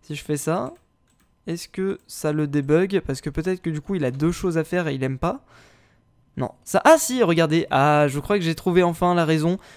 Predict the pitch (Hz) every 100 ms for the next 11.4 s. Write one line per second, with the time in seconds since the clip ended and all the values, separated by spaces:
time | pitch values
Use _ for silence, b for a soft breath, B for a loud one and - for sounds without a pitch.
0 | B B - 185 180 - 180 185 - -
1 | 180 196 175 165 170 180 - 156 160 226
2 | B B 156 196 196 165 143 - 208 175
3 | 214 196 165 156 151 143 139 147 156 185
4 | 196 190 175 156 185 277 - 170 151 185
5 | 233 - 143 139 - 202 202 202 190 147
6 | 180 202 - 233 B B B - 147 -
7 | 254 240 196 - 151 - 226 233 185 -
8 | 165 - 208 170 170 160 147 226 - -
9 | B B B 143 220 226 170 147 165 226
10 | - 156 214 - 240 196 170 147 160 160
11 | - 151 170